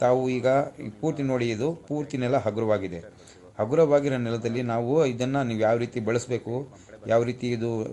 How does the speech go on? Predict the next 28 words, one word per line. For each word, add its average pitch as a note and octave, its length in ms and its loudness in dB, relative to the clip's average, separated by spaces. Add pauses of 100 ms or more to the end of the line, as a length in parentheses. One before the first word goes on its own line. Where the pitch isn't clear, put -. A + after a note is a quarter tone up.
(120)
ಮ್-, G2+ 420 -6
ಮುಂದೆ A#2 300 -2
ಇದು G#2+ 200 -4
ಯಾವ A2 180 2
ರೀತಿ A#2 180 -8 (100)
ಮೇಂಟೆನೆನ್ಸ್ A2+ 460 -4
ಮಾಡಬೇಕು, G#2 380 -4 (540)
ಯಾವ B2 200 4
ರೀತಿ B2+ 200 -4
ಆಗ್ಬೇಕು A2 460 -2
ಅಂತ C3+ 80 -10 (100)
ಎಲ್ಲ D#3+ 140 2 (100)
ಪೂರ್ತಿ C#3 300 -2
ವಿಡಿಯೋದಲ್ಲಿ A2+ 400 0
ಬರ್ತಾ A2 220 -2
ಇರುತ್ತೆ. C3+ 240 -4 (460)
ತಾವು B2 220 0
ಸ್ಕಿಪ್ - 340 -12
ಮಾಡ್ದಂಗೆ C#3 360 2
ನೋಡಿ. B2 140 0 (100)
ಸ್ಕಿಪ್ - 280 -10
ಮಾಡಿದ್ರೆ C#3 260 0 (120)
ಮಾಹಿತಿಗಳಲ್ಲೂ B2 680 0
ಭಾಳಷ್ಟು A2+ 420 4
ಮಾಹಿತಿಗಳು G#2+ 380 -2
ಕಡಿಮೆ G#2 220 0
ಆಗ್ತಾ F#2+ 180 -8
ಹೋಗುತ್ತೆ. F2 260 -10